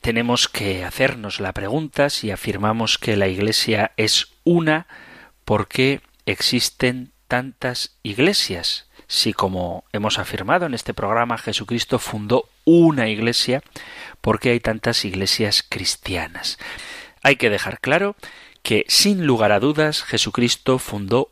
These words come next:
una sola iglesia. "Tú eres Pedro, y sobre esta piedra edificaré mi iglesia", Mateo dieciséis dieciocho. Hace una promesa a Simón Pedro, a uno de sus apóstoles, al que precisamente le cambia el nombre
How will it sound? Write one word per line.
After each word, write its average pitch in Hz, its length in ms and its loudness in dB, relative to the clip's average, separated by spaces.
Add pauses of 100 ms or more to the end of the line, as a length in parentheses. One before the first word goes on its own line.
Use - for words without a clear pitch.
(200)
una 175 500 4
sola 127 600 2 (200)
iglesia. 98 640 2
"Tú 104 160 -2
eres 98 280 0
Pedro, 180 480 2 (180)
y - 80 -4
sobre 104 300 2
esta 104 320 0
piedra 143 520 2
edificaré 104 760 0 (180)
mi 180 540 2 (340)
iglesia", 107 680 2 (220)
Mateo 123 420 0
dieciséis 110 840 -2
dieciocho. 92 760 -6
Hace 127 240 0
una 120 220 0
promesa 139 720 0
a - 100 -8
Simón 90 340 -4
Pedro, 185 460 0 (180)
a 101 140 -4
uno 104 160 -4
de 95 80 -4
sus - 240 -2
apóstoles, 165 640 0
al 110 80 -4
que 107 100 -6
precisamente 107 720 -2
le 92 140 -2
cambia 98 380 0
el 98 140 -2
nombre 151 460 0